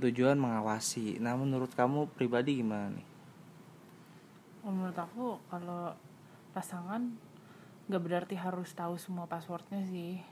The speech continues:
Speaker 2: karena itu kan privasi orang ya,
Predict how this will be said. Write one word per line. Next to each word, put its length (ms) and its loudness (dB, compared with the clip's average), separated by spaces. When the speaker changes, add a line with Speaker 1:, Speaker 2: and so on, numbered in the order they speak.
Speaker 2:
karena 200 -4
itu 160 -8
kan 280 -4
privasi 720 -8
orang 480 0
ya, 220 -10